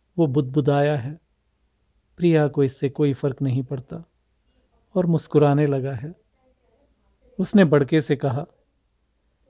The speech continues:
जीवन ही सत्य है। तुम्हारी माँ मरी नहीं है, दूसरे कमरे में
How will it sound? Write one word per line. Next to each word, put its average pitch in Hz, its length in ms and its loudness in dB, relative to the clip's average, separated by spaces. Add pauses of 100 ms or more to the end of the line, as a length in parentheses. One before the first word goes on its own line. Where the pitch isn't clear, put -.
(200)
जीवन 151 380 2
ही 147 140 -4
सत्य 139 360 -6
है। 147 200 -8 (920)
तुम्हारी 151 360 4
माँ 147 240 -2 (560)
मरी 156 240 2
नहीं 143 280 -2
है, 143 180 -12 (960)
दूसरे 170 400 -2
कमरे 147 320 -4
में 143 160 -6